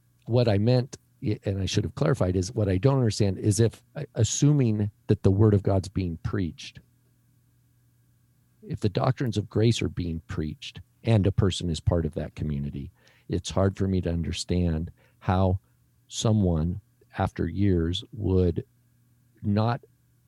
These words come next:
have started to cultivate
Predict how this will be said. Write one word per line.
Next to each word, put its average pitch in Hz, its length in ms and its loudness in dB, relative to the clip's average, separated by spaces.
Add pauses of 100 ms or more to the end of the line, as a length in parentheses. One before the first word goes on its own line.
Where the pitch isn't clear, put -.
have 90 320 -2 (260)
started 101 500 -4
to 107 160 -8 (340)
cultivate 92 680 -4